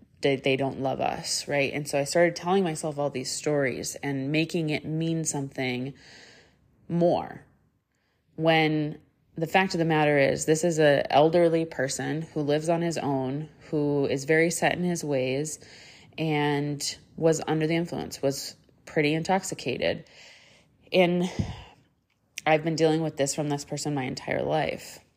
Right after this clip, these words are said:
You learn to tread lightly around people. So although I wasn't the one getting yelled at, my inner child to, like, show up in that moment and snap back and stick up for my son in a way that no one ever did for me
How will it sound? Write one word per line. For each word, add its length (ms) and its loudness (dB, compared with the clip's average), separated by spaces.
You 200 -4
learn 380 -2
to 100 -10
tread 320 -4
lightly 420 2
around 380 -6
people. 500 -6
So 640 2
although 680 2
I 200 2
wasn't 280 0
the 80 -4
one 240 0
getting 280 -2
yelled 280 0
at, 320 -2
my 200 4
inner 280 2
child 720 2
to, 120 -2
like, 180 4
show 440 4
up 220 2
in 120 0
that 180 -2
moment 600 -2
and 160 -2
snap 360 0
back 380 -4
and 160 -6
stick 580 0
up 140 4
for 140 -4
my 200 -2
son 420 0
in 120 0
a 80 0
way 240 0
that 160 -6
no 160 -2
one 160 -2
ever 180 -4
did 220 -4
for 180 -6
me 480 0